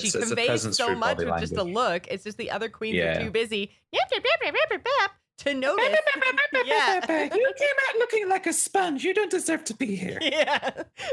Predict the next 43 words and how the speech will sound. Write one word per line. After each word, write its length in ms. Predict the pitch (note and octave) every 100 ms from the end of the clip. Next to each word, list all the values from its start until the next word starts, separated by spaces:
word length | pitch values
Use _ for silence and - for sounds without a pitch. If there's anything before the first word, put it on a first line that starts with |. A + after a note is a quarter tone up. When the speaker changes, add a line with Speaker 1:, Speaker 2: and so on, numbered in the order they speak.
| A#4
Speaker 2:
Meanwhile, 520 | E4+ E4 F#4 C4 B3+ B3+
Cameron's 500 | B3 A#3+ E4 C4+ -
just 260 | B3 -
sitting 280 | A#3+ D4+ D4+
there 240 | G#3+ F#3+
letting 360 | G#3+ A#3+ C4 A#3+
everyone 540 | G#3 A#3+ D#4 C#4 A3 F#3+
know 180 | F3+ F#3
exactly 520 | F#3+ F3+ G3 - A3+
what 200 | F3+ F3
she 100 | G3
thinks 340 | G3 F#3 G3
with 160 | F#3 F3
just 200 | A#3 B3
a 80 | F#3+
glance. 540 | D3 D3 A3+ G3+ D#3+ -
Like, 260 | F#3+ F#3 _ _ _ _ _ _ _ -
that's 300 | D#4+ A3+ -
so 160 | D#4+
Speaker 1:
<laughs> 20 |
Speaker 2:
much 240 | F4+ C4 A#3+
more 240 | A3 G3+
of 80 | G#3
a 80 | G#3
talent 480 | - G3+ F3+ E3+ E3
and 160 | F3+
a 20 |
personality 840 | F3 G#3+ G3 G3 F3 F3 E3+ D#3+ E3
than 240 | F3 F3
someone 340 | F3 F#3 F3+ G3
who 160 | F3
can't 320 | - G#3+ G3
ever 240 | - F3+ E3+
shut 200 | G#3+ C3
their 100 | E3
mouth. 340 | F#3+ G3+ F3+ - - -
<laughs> 720 | E4 A#3+ - _ - - - C3 - _ _ _ _ _
Speaker 1:
So 80 | -
that, 120 | E3+ -
those 160 | A#3+
are, 40 | A#3
like, 120 | E3
my 180 | C3+